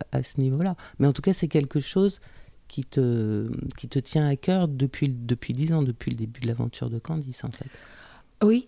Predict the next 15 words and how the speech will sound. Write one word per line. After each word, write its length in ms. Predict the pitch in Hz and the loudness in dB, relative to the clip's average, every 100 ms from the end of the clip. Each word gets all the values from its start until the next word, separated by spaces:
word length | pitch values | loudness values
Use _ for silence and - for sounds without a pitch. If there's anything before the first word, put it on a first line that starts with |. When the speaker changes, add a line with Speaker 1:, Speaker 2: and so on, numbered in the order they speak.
| - | -8
Speaker 2:
c'est 180 | - 170 | -6 0
la 100 | 151 | 2
raison 260 | 156 156 175 | 2 0 -2
pour 140 | - | -2
laquelle 340 | 139 143 170 180 | -2 0 0 0
j'ai 140 | 165 | 0
accepté 480 | 156 - 147 - 160 | -2 -2 -4 -4 -2
Les 220 | 156 156 | -2 -2
À 60 | 156 | -2
Côté. 500 | 156 - 185 196 196 | -4 -2 2 2 2
Candice 400 | 175 165 165 180 | 0 0 -2 -2
était 140 | 156 | -6
forte 280 | - 165 - | -4 -4 -4
en 60 | |
comédie. 640 | 170 175 160 160 151 175 | -4 -2 0 0 0 -2